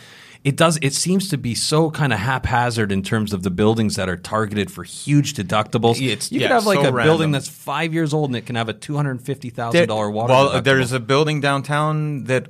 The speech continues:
Speaker 2: uh, is twenty seventeen.
Speaker 1: Yeah.
Speaker 2: And it just went from, like, twenty-five grand to two hundred and fifty grand.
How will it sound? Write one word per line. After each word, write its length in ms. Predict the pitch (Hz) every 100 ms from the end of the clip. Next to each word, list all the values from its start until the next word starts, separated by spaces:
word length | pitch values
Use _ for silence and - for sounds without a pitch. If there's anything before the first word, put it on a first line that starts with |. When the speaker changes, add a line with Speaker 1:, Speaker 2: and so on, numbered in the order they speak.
| -
Speaker 2:
uh, 600 | 113 113 113 113 113 113
is 340 | - 113 - -
twenty 220 | - 143 135
seventeen. 720 | 147 131 123 151 151 98 - - _ -
Speaker 1:
Yeah. 280 | 113 90 - -
Speaker 2:
And 380 | 107 107 101
it 160 | - 101
just 320 | - 120 -
went 160 | 127 120
from, 160 | 117
like, 220 | 117 104 -
twenty-five 560 | - 117 117 120 104
grand 260 | 110 113 -
to 60 | 113
two 160 | -
hundred 220 | 117 104
and 100 | 101
fifty 300 | 98 110 101
grand. 320 | 90 90 95